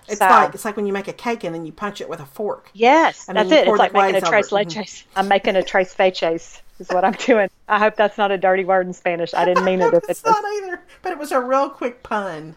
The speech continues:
Speaker 2: <laughs>
Speaker 1: So I'm, I'm appreciative of that.
Speaker 2: Well,
Speaker 1: Okay, so,
Speaker 2: so
Speaker 1: and you're, and you're using the which one of the
Speaker 2: I
Speaker 1: red-
Speaker 2: use,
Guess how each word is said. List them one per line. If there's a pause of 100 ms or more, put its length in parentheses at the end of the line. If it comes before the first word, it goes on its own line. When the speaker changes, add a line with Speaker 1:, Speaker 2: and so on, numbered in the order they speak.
(440)
Speaker 2:
<laughs> (600)
Speaker 1:
So
I'm,
I'm
appreciative
of
that. (720)
Speaker 2:
Well,
Speaker 1:
Okay,
so,
Speaker 2:
so
Speaker 1:
and
you're,
and
you're
using
the
which (300)
one
of
the
Speaker 2:
I
Speaker 1:
red-
Speaker 2:
use,